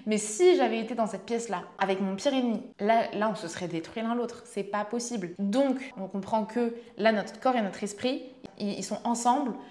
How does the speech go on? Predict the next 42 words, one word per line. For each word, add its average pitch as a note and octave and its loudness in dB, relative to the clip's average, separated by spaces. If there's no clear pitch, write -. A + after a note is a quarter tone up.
dans G#3 2
une G#3+ 2
enveloppe A3 2
charnelle G#3+ 2
de, G#3 0
euh, E3 0
deux G3 4
mètres G#3 2
carrés G3 2
grand G3 0
max. - -4
Ok ? F3+ -6
Je - -18
sais F#3+ -12
pas, E3 -4
là, E3 -8
je - -14
fais F#3 -8
des F3 -4
approximations, F3 -6
j'en E3+ -6
sais E3+ -10
rien F#3 -4
de E3 -4
quel G#3+ 2
est G#3 2
le F#3 -2
volume G3+ 2
de F#3 0
notre E3 -6
corps. G3 4
Mais, G#3 2
euh, D3+ -2
en F#3+ 2
tout F#3 -6
cas, A3+ 2
je G#3+ -2
sais A3 2
que A3 -4
le G3 0
cerveau F#3+ -2
et F#3 -2